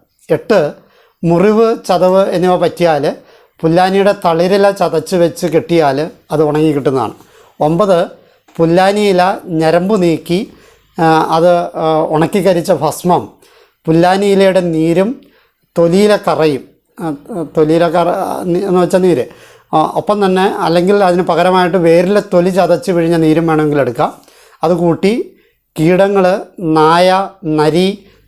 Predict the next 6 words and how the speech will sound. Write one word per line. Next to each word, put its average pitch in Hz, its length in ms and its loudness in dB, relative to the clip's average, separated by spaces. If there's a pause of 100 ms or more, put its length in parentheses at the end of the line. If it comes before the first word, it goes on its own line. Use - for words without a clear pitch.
(120)
പൂച്ച 175 340 0
എന്നിവ 180 500 0
കടിച്ചോ 165 440 0
മാന്തിയോ 170 440 2
ഉണ്ടായ 160 260 -2
മുറിവിലിട്ടാൽ 151 800 0